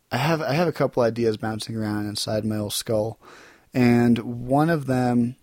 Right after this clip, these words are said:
is an autobiography, but told almost exclusively through poems and letters and journals I had written throughout my life. Um, so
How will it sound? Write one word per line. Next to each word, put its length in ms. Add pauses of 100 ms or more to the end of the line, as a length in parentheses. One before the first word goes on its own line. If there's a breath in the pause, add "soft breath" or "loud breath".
(240)
is 600 (800)
an 540 (240)
autobiography, 1200 (760 soft breath)
but 240
told 480
almost 460
exclusively 760
through 280
poems 760
and 240
letters 640
and 260
journals 600
I 120
had 140
written 340
throughout 340
my 100
life. 480 (680 soft breath)
Um, 340
so 560